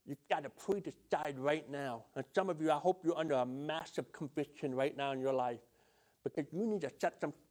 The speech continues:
time aside to predetermine, to pre-decide, "You know what, I'm, I'm gonna plan to walk with him." Because when you do what's right, when you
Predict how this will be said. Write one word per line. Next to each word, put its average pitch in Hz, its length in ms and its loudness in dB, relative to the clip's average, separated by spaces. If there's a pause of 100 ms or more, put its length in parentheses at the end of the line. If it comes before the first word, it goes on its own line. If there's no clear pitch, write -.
(300)
time 180 340 -2
aside 147 680 -4 (560)
to 165 60 -2
predetermine, 190 960 -2
to - 80 0
pre-decide, 196 840 0
"You - 20 -4
know 190 120 0
what, 196 220 0
I'm, 202 200 2 (220)
I'm 185 200 4
gonna 165 180 0
plan 180 720 0 (680)
to 202 120 8
walk 165 680 4 (580)
with 180 220 2
him." 147 340 -4
Because - 280 -2
when 147 140 -2
you 220 220 -4
do 254 160 4
what's 226 280 -4
right, 160 280 2 (640)
when 151 160 -2
you 254 180 2